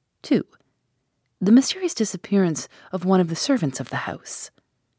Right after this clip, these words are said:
Three, the forcible accusation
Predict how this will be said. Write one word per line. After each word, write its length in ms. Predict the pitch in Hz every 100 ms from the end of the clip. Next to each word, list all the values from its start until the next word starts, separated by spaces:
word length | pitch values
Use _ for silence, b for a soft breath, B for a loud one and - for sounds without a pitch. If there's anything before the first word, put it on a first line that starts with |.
| _ _ _ _ _ _
Three, 440 | - 269 - - _ _ _ _ _ _ _ _ _
the 140 | 175 220
forcible 500 | - 349 - 208 -
accusation 720 | 165 - 175 180 175 - 160